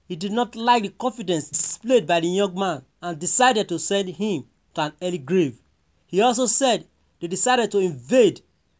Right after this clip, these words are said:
the school because they knew it was a seminary and they would make good money. The suspect, who spoke with Daily Sun in a telephone interview in Abuja, is currently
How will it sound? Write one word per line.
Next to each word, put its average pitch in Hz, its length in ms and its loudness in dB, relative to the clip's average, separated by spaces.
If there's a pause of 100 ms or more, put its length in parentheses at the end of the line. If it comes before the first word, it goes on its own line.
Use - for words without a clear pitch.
(120)
the 180 80 -8
school 247 300 0
because 165 480 -4
they 175 140 0
knew 214 280 0
it 170 180 -14
was 165 180 -4
a 165 120 -6
seminary 175 680 -4 (280)
and 165 240 -6 (280)
they 160 140 0
would 170 300 -4 (200)
make 202 340 0 (160)
good 160 200 -8
money. 160 420 -2 (1080)
The 190 100 -4
suspect, 233 680 0 (120)
who 247 100 -6
spoke 226 420 -2
with 156 140 -6
Daily 220 180 0
Sun 175 380 -2 (380)
in 175 120 -6
a 165 40 -2
telephone 233 560 0
interview 196 600 -2
in 170 120 -6
Abuja, 165 460 -6
is 165 140 -8
currently 202 560 -2